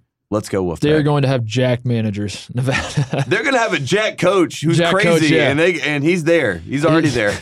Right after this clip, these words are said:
Speaker 1: He, he ripped off his shirt
Speaker 2: <laughs> he
Speaker 1: four
Speaker 2: puts
Speaker 1: times last year. Four times?
Speaker 2: He put, he, he rips off his shirt every time there's a turnover in practice, and it's just, it's just the thing. It's a whole, the whole system is designed for him to just find ways to rip off his shirt.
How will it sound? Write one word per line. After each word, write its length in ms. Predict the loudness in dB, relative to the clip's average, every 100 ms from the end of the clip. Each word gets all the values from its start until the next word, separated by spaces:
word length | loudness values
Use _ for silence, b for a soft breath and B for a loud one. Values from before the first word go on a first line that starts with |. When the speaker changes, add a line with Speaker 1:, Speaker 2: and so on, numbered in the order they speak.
| B
Speaker 1:
He, 100 | -4 -2 0
he 100 | 0
ripped 220 | -2 -2
off 160 | -2 0
his 120 | -2
shirt 320 | -2 -2 0 2
Speaker 2:
<laughs> 0 |
he 80 |
Speaker 1:
four 140 | 2 2
Speaker 2:
puts 280 | 2 2 2
Speaker 1:
times 180 | 0 0
last 300 | -2 -4 -2
year. 260 | 0 -2 B B B -6
Four 300 | -2 0 0
times? 640 | 0 0 2 0 -4 -14 B B B B B
Speaker 2:
He 140 | -2
put, 240 | 0 0 2
he, 160 | 0
he 160 | 0 0
rips 260 | 0 0 0
off 140 | 0
his 80 | 0
shirt 220 | 2 2
every 160 | 2 0
time 180 | 0
there's 160 | 0 -2
a 20 |
turnover 320 | -2 0 0
in 60 | 0
practice, 460 | 0 -2 -2 -4 -2
and 100 | -4
it's 80 |
just, 220 | -6 -8 B B B
it's 100 | -4
just 160 | -2 -2
the 80 |
thing. 300 | 0 0 2
It's 160 | 0 0
a 100 | 0
whole, 160 | 2 2
the 80 |
whole 160 | 2 0
system 360 | 0 -2 0 -2
is 100 | -2
designed 360 | 0 0 0
for 80 | -2
him 100 | -2
to 80 | -2
just 140 | -4 -4
find 180 | -2
ways 160 | 0 -2
to 80 | -2
rip 180 | -4 -4
off 140 | -4
his 100 | -6
shirt. 300 | -6 -6